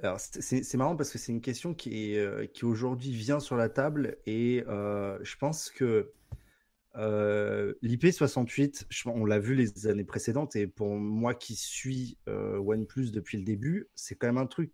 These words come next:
qui est là depuis le OnePlus trois quand même. C'est-à-dire que c'est un truc qui a toujours été demandé, euh, et cette année, euh, on a décidé vraiment de, de proposer un flagship. C'est-à-dire qu'aujourd'hui,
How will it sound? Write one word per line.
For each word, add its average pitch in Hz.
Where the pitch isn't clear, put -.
qui -
est 107
là 139
depuis 120
le 139
OnePlus 110
trois 113
quand -
même. -
C'est-à-dire 120
que -
c'est 120
un 113
truc 160
qui -
a 113
toujours 135
été 131
demandé, 117
euh, 104
et 107
cette 127
année, 151
euh, 104
on 107
a 113
décidé 117
vraiment 131
de, 113
de 107
proposer 135
un 113
flagship. -
C'est-à-dire -
qu'aujourd'hui, 117